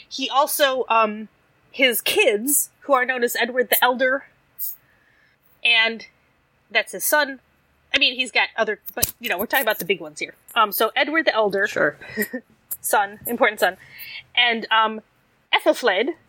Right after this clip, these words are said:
Speaker 1: who is known as the Lady or Queen of the Mercians, 'cause she marries the guy who's, eh, kind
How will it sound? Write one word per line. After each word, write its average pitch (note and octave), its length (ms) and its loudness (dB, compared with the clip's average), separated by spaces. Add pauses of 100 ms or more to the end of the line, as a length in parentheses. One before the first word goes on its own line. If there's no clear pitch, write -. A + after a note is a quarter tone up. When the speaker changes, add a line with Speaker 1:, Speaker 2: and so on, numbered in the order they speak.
(640)
Speaker 1:
who C4 280 -4
is A#3+ 180 -4
known B3+ 160 4
as B3 140 2
the A#3 120 2
Lady C4 480 0
or A3+ 120 -2
Queen C#4+ 360 -4
of A3+ 120 2
the G#3+ 80 0
Mercians, G#3+ 720 -4 (380)
'cause A#3 140 2
she D4 260 2
marries A#3 720 0 (720)
the A3+ 100 0
guy G#3+ 340 4
who's, G#3+ 320 -8 (680)
eh, B3+ 460 2
kind F#4 220 2